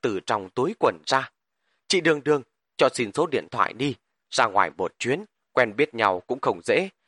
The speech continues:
Sau này ngày lễ ngày Tết, con gửi tin nhắn gì đó cho chị được." Quý Đường Đường thấy khó xử. "Lúc tôi ra ngoài không mang theo di động." "Vậy đọc số cũng được." Trần Vĩ mở to hai mắt. "Không phải đến số di động của mình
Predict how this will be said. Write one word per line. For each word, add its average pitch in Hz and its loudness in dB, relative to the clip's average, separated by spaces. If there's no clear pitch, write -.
Sau 208 0
này 127 2
ngày 113 0
lễ 113 2
ngày 113 -2
Tết, 190 0
con 139 2
gửi 101 0
tin 101 -2
nhắn 135 2
gì 95 -2
đó 123 4
cho 120 -4
chị 92 -8
được." 101 -2
Quý 240 2
Đường 131 2
Đường 107 0
thấy 175 -2
khó 190 -8
xử. 98 -4
"Lúc 143 2
tôi 120 4
ra 104 2
ngoài 90 0
không 98 -6
mang 95 2
theo 104 -4
di 95 -8
động." 101 2
"Vậy 123 4
đọc 120 2
số 151 0
cũng 165 -10
được." 120 0
Trần 131 2
Vĩ 151 0
mở 95 2
to 107 2
hai 90 -6
mắt. 123 -4
"Không 139 2
phải 90 4
đến 120 -2
số 170 0
di 117 -4
động 107 0
của 110 2
mình 101 -2